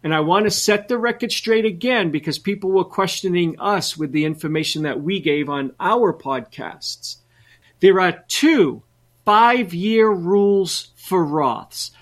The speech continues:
Let's take the, the, the first one. The first is to do a qualified withdrawal. Qualified withdrawal is simply, how do you get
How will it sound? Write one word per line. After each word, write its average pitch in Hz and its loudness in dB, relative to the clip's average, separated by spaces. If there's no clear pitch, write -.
Let's - -2
take - -2
the, 196 -2
the, 185 -6
the 185 0
first 202 2
one. - -14
The - -2
first 285 0
is 233 0
to 202 -6
do 202 2
a 151 0
qualified 233 2
withdrawal. 170 0
Qualified 277 2
withdrawal 208 2
is 160 -2
simply, 170 -2
how 226 0
do 302 -4
you 269 0
get 190 0